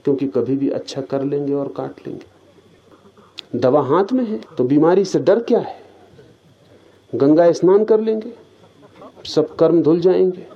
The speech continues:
किसी साधु संत का आशीर्वाद ले लेंगे, सब कर्म धुल जाएंगे। चोरी की है, दान कर देंगे उसी पैसे से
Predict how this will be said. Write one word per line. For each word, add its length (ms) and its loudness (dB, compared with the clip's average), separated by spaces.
किसी 240 -4
साधु 340 0
संत 280 0
का 140 -2
आशीर्वाद 460 0
ले 160 0
लेंगे, 400 -6
सब 240 -6
कर्म 260 0
धुल 200 0
जाएंगे। 460 -2
चोरी 320 4
की 160 0
है, 280 4
दान 380 4
कर 180 2
देंगे 300 0
उसी 320 0
पैसे 400 0
से 180 -10